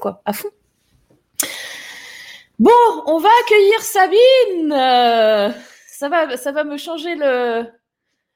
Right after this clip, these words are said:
Sabine, si tu me fais un témoignage de fast coaching, machin, je vais repleurer,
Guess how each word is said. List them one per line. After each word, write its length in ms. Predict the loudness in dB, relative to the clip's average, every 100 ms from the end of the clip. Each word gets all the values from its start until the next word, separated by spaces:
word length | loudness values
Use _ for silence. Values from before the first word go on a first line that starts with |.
| _ _ _
Sabine, 360 | -6 -4 -2 -4
si 140 | -6 -4
tu 120 | -6
me 60 |
fais 140 | -4 -4
un 140 | -4
témoignage 720 | 0 0 0 -4 -2 -2 -2
de 100 | -4
fast 300 | -4 -4 -4 -6
coaching, 440 | -6 -4 -6 -2
machin, 240 | -4 -2 -6 -6
je 60 |
vais 100 | -8
repleurer, 500 | -6 -6 -2 -2 0